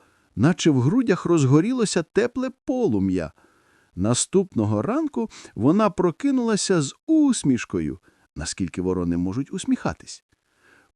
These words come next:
Поглянула у калюжі і побачила, що її пір'я блищить у сонці. «Ха!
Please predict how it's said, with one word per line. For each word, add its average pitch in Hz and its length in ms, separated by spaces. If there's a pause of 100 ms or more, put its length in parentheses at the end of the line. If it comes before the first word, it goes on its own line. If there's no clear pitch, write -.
(120)
Поглянула 147 720 (100)
у 135 100
калюжі 214 640 (280)
і 180 120
побачила, 202 760 (120)
що - 320
її 247 360
пір'я 262 420
блищить 220 720
у 262 140
сонці. 160 800 (420)
«Ха! 277 640